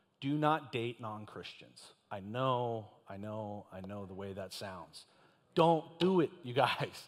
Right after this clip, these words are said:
<laughs> Don't do it. You need to guard yourself from entering into a romantic affection and relationship with people who aren't true followers of Jesus. Believe me, as a married person,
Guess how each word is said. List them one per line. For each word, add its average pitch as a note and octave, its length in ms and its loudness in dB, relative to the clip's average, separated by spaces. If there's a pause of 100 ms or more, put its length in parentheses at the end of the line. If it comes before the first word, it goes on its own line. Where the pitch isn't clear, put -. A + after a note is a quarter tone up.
(180)
<laughs> - 400 -20
Don't F3 320 -2
do E3+ 160 2
it. A2+ 100 2 (300)
You D3+ 160 0
need E3+ 220 2
to D3+ 60 4
guard D#3 640 4
yourself B2+ 1040 0 (460)
from C#3 320 2
entering F3+ 400 0
into D3+ 240 -2
a B2+ 60 0
romantic C3+ 760 0
affection D#3 580 0
and B2 180 -6
relationship B2+ 960 0 (260)
with B2+ 200 -4
people F3 480 0 (160)
who C#3+ 160 0
aren't F3 240 2 (180)
true F3 180 0 (220)
followers D3+ 560 2
of B2+ 140 -2
Jesus. A2+ 720 -8 (460)
Believe D3 500 2
me, C#3 200 0
as A2+ 120 -2
a A#2+ 60 -2
married D3 420 -2
person, G#2 420 -8